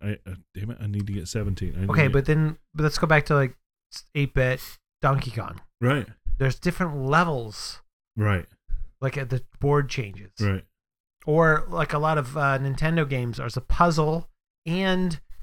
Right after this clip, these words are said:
Speaker 2: a little bit of a shooter type of action.
Speaker 1: Right.
Speaker 2: But you finish a level.
Speaker 1: Yeah. F-, for me, it's really interesting that, you know, the side scrollers, uh, for the most part, I don't get into those.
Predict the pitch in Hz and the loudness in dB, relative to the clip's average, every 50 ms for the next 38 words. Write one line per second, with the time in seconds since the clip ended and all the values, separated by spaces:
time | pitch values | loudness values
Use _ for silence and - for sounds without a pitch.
0 | - - - - - - - - - - 143 147 151 151 139 143 139 135 135 - | -8 -8 -8 -8 -10 -8 -8 -6 -4 -2 0 0 0 0 2 2 0 0 0 0
1 | - - - 151 147 131 135 135 127 - 143 131 120 127 117 123 123 113 113 - | -2 -2 0 0 0 2 0 -2 0 0 -2 -2 0 -2 -4 -4 -4 -4 -6 -6
2 | - - 113 104 107 104 104 98 90 - - _ _ - 151 147 151 151 143 123 | -6 -8 -6 -2 0 0 0 0 -2 -6 -10 _ _ -6 -4 -2 -2 -2 -2 -4
3 | - - 170 170 160 151 - 151 127 123 123 135 143 143 123 110 95 95 98 - | -4 -2 -2 -2 -2 -2 -4 -6 -6 -6 -4 -2 0 0 0 -2 -6 -8 -10 -12
4 | - _ _ _ _ _ _ - 113 107 95 87 - - _ _ _ _ - 107 | -18 _ _ _ _ _ _ -4 -2 -2 -2 -2 -6 -8 _ _ _ _ -14 -14
5 | - _ _ _ _ _ - - 151 160 226 247 180 127 - 156 156 151 143 131 | -14 _ _ _ _ _ -4 -2 -2 0 2 2 0 0 2 2 4 4 6 4
6 | 127 127 123 - 113 - - 127 120 113 104 - _ _ _ _ _ _ _ _ | 4 2 0 -2 -6 -4 -2 -2 -2 -2 -4 -6 _ _ _ _ _ _ _ _
7 | _ 117 120 117 113 92 117 113 113 107 104 104 - - 123 113 110 107 - - | _ 0 0 0 0 0 0 0 0 0 0 -2 0 0 2 2 2 0 0 2
8 | - 120 110 110 107 107 104 104 98 - - - - _ - - - - - 139 | 4 6 6 8 6 6 4 4 2 0 -6 -14 -20 _ -14 -12 -12 -2 0 2
9 | 131 127 131 131 131 147 175 196 202 202 - - - - 131 117 110 - - - | 2 4 2 2 2 2 4 4 6 4 4 6 6 6 6 6 2 -2 -6 -2
10 | 123 123 120 110 120 120 117 110 107 98 107 107 101 101 98 95 92 85 76 - | -2 0 2 2 2 2 2 0 0 0 2 2 2 2 2 0 -2 -4 -6 -8
11 | - - - | -10 -14 -16